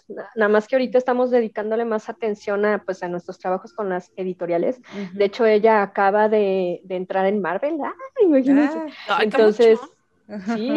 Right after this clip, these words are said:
Speaker 2: Ajá.
Speaker 1: está haciendo un cómic L G B T, muy, muy cool,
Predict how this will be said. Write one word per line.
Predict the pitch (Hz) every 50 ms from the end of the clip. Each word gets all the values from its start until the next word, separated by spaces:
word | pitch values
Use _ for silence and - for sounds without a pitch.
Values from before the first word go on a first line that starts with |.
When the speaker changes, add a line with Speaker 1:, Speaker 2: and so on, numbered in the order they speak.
| 320
Speaker 2:
Ajá. | 320
Speaker 1:
está | 233 294 285 -
haciendo | 214 214 - 262 247 247 247 247 247 240
un | 240 233 226 233
cómic | 226 - 226 214 220 226 220
L | 214 202 202
G | 214 226
B | 202 208 202
T, | - - 208 427 - _ _ _ _ _ _
muy, | - 208 214 208 214
muy | 214 208 214
cool, | 208 - 226 240 330